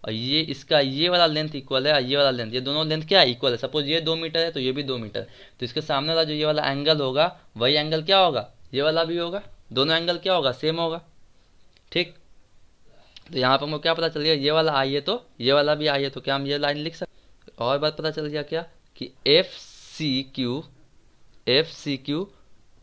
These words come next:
सी क्यू एफ़ के इक्वल है, तो यहाँ पे हम ये भी लिख देंगे, एंगल एफ़ सी Q is equal to angle C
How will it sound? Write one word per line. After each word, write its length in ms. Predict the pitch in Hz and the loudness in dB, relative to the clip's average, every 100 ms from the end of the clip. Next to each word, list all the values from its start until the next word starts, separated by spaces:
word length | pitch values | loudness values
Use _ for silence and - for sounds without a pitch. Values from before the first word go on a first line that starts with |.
| - - | -20 -20
सी 280 | - 160 175 | -8 -2 -2
क्यू 220 | - 156 | -2 0
एफ़ 220 | 135 147 - | 0 0 -2
के 140 | 170 | -2
इक्वल 300 | 160 180 180 | 0 0 0
है, 60 | 196 | -4
तो 160 | - | -6
यहाँ 140 | 123 113 | -4 -2
पे 100 | 127 | -4
हम 120 | 127 | -4
ये 100 | 131 | -4
भी 100 | 151 | -4
लिख 140 | 147 | -4
देंगे, 260 | 143 139 143 | -6 -8 -6
एंगल 520 | 120 120 123 123 143 - - - _ _ _ | -4 -2 4 4 2 -4 -18 -20 _ _ _
एफ़ 380 | 120 123 156 - - - - | 6 6 4 -2 -20 -20 -20
सी 840 | - - - - 147 135 120 131 160 - - - - - - | -20 -20 -20 -14 -6 -4 -4 -6 -8 -16 -20 -20 -20 -20 -4
Q 360 | 131 120 135 151 - 127 | -2 0 -4 -8 -4 -2
is 140 | 123 | -2
equal 340 | 127 120 127 120 | -4 -2 0 0
to 160 | 139 - | -2 -2
angle 420 | 120 117 117 143 160 - _ - - | -2 0 0 0 -4 -16 _ -20 -14
C 180 | 143 | -6